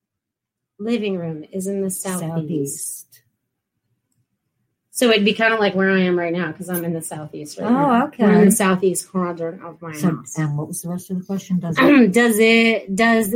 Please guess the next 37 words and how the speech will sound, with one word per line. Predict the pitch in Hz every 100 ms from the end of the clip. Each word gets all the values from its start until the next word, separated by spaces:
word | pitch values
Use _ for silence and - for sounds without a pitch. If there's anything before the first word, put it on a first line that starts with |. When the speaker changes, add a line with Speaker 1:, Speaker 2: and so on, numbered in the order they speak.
| 175
Speaker 1:
that | 214 233
affect | 240 - 226 220 - 185
our | 196
work | 185 208 233 -
satisfaction | - 226 226 233 214 208 - 214
or | 185 185
dissatisfaction? | 190 185 - 156 151 - 147 - - _ _ _ _ _
Speaker 2:
Oh, | - 320 294
okay. | 320 202
Well, | 196 285 339 330 - -
i-, | 233 -
if, | 226 -
first | 370 381
of | 220
all, | 196 170 156 151 - -
um, | 165 156
if | 160 156
that's | 202 208
your | 196
work | 175 233 254
area, | 170 147 139 135 139 147
you | 180
wanna | 247 285
make | 247 220
sure | - 214 208
that | 196 185
where | 170 185
you're | 165 151
sitting, | - - 180 214 233 254 226 _ -
uh, | 160 147 139 135 _ _ _ _ _ _ _ 160 _
your, | 180 160 185 175 170 185
your | 175
back | 160 226 294 277
is | 240
never | 220 208 202
to | -
the, | 175 175 165